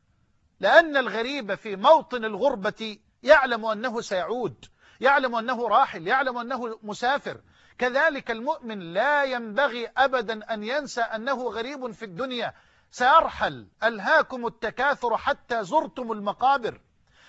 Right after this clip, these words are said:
وسمى القرآن مرحلة الدفن والموت زيارة،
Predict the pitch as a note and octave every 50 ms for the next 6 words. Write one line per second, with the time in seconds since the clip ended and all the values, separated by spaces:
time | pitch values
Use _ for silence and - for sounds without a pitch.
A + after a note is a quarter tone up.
0 | - - F#3 A#3 - - D4 D#4+ D4+ C#4 C4 A#3+ A#3 G#3+ G3+ - - A#3 A3 G#3
1 | - B3 C#4 D4+ D4 C4+ A3+ G3+ D3+ - _ _ _ _ _ _ _ _ _ -
2 | G#3+ G#3 A#3+ B3 - - - - D#4 E4 C#4+ B3 - - A#3 G3 E3+ E3 C4 D4
3 | - - A3 A#3 A#3 A3+ A3 G#3+ G3+ A#3 D4+ D#4+ C#4+ - - A3+ E3+ D3+ G3+ A3
4 | A3+ C4 C#4+ C#4 C#4+ D4 C#4